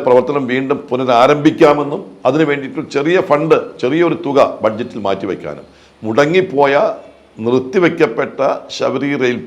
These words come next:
റെയിൽ, റെയിൽ, റെയിൽ പാത വീണ്ടും പുനരാരംഭിക്കാൻ കഴിഞ്ഞിട്ടുണ്ട്,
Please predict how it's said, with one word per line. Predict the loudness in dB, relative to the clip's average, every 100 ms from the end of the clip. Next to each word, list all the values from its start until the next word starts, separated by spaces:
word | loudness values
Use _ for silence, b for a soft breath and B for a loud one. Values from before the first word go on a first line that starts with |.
| -6 -2 -2
റെയിൽ, | -2 -6 -8 -10 -10 -10
റെയിൽ, | -8 -8 -8 -10
റെയിൽ | -10 -4
പാത | -2 0 -2 -6 B B B -4
വീണ്ടും | -2 0 -2 -4 -6
പുനരാരംഭിക്കാൻ | 0 4 6 6 6 4 4 4 4
കഴിഞ്ഞിട്ടുണ്ട്, | 0 -2 -10